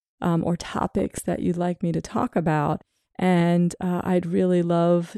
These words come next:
to have this be a collaborative process, um, during my journey, because I know there are many of you out there that can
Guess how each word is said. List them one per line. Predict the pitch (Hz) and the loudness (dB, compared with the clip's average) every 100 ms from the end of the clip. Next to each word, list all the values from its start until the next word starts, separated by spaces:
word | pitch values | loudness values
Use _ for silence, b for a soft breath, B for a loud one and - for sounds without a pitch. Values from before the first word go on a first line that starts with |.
| - | -10
to | - 170 170 165 - _ - | -2 2 2 2 -2 _ -6
have | 190 170 | -2 0
this | 170 - | -2 -4
be | - 170 170 - | -4 -2 -2 -2
a | |
collaborative | 170 - 170 170 156 156 151 151 | -6 -6 -2 0 0 0 -2 -4
process, | - - 180 - - - 160 - | -8 -4 -4 -4 -4 -2 -4 -6
um, | - 175 170 165 170 214 | -4 -2 0 0 -2 -4
during | 170 165 160 | -2 0 0
my | 160 160 | 0 -2
journey, | 156 160 165 170 - | -2 -2 0 0 0
because | 156 151 160 | -2 -4 -2
I | 170 | 0
know | 165 170 165 160 _ _ | 2 4 2 0 _ _
there | 175 180 | 2 6
are | |
many | 180 180 185 | 6 6 4
of | 175 | 4
you | 170 | 2
out | 165 156 160 | 0 0 0
there | 165 160 | 0 0
that | 160 156 160 | 0 -2 -4
can | 190 180 160 | -4 -2 -2